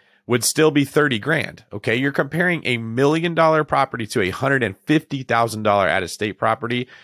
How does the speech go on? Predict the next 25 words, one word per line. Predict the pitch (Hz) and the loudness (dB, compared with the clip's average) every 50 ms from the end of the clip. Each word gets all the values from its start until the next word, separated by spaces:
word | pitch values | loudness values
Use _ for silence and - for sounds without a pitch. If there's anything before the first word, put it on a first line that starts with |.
| - _ _ | -20 _ _
for | - 123 113 | -2 0 0
the | 92 98 | 0 0
same | - - - - 123 123 120 | -2 -2 -2 -2 -2 -2 -2
money | 113 110 110 107 104 98 | -2 -2 -2 -2 -4 -4
down. | 85 92 92 85 - - _ _ _ _ _ _ _ _ _ _ - | -4 -4 -4 -4 -6 -10 _ _ _ _ _ _ _ _ _ _ -4
I, | 120 131 - - | -2 -2 -2 -2
I | 123 135 147 | 0 0 2
don't | 175 190 202 175 - - _ _ _ _ _ _ _ _ _ _ _ - | 4 2 2 0 -2 -6 _ _ _ _ _ _ _ _ _ _ _ -6
see | - - - - 175 185 175 156 | -6 -4 -2 -2 -2 0 0 0
how | 135 147 139 139 127 | 2 2 2 2 2
buying | 107 92 120 127 147 151 139 | 2 2 0 2 2 2 0
out | 135 127 | 0 0
of | 117 107 | 0 -2
state | - - 147 139 127 | -2 -2 0 0 0
is | 117 104 | -2 -2
gonna | 101 110 98 87 | -4 -4 -4 -6
keep | - - - - 143 139 - | -8 -8 -6 -4 -4 -4 -4
more | 87 101 107 117 117 113 | -4 -4 -2 0 0 0
of | 107 101 | 0 -2
your | 104 98 98 | -2 -6 -6
money | 98 101 98 98 95 | -4 -4 -6 -6 -8
for | 90 - - 90 | -10 -8 -6 -6
yourself, | 87 85 82 - - - - - - - - - _ _ _ - | -4 -4 -6 -8 -8 -8 -8 -8 -10 -14 -20 -20 _ _ _ -20
okay? | 82 82 - 92 87 90 98 - _ - - - - - - _ _ - | -16 -8 -2 0 0 0 0 -4 _ -18 -20 -20 -20 -20 -20 _ _ -4
So | - 123 113 107 107 98 95 92 - | 0 2 2 2 2 0 -2 -4 -6